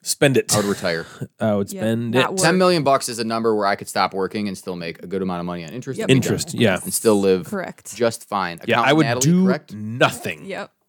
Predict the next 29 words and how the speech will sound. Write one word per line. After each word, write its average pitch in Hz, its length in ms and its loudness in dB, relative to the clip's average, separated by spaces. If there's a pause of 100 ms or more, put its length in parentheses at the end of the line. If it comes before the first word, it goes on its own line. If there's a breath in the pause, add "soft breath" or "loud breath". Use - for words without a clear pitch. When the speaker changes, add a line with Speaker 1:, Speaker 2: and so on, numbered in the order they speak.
(120)
Speaker 1:
I - 80 2
would 120 120 2
not 147 280 2
work 160 180 2
again, 131 440 0 (340 soft breath)
unlike 131 180 4
Speaker 3:
I - 40 4
would 254 80 2
do 240 80 0
Speaker 1:
some 247 80 4
Speaker 3:
whatever 247 220 2
Speaker 1:
idiots. 247 280 0
Speaker 3:
the 277 60 2
fuck 269 160 0
I 285 100 -2
want 233 320 -6
every 208 260 -10
day. 180 280 -16
Speaker 1:
Yep. 120 280 -2 (760 loud breath)
Speaker 2:
Um, 123 220 4 (280)
Emotional 147 340 4
Cyborg 135 280 6
said, 117 140 0
"What 139 280 4
do 156 100 2
good 127 240 2
house 120 360 2
guests 107 240 0
bring?" 95 560 -6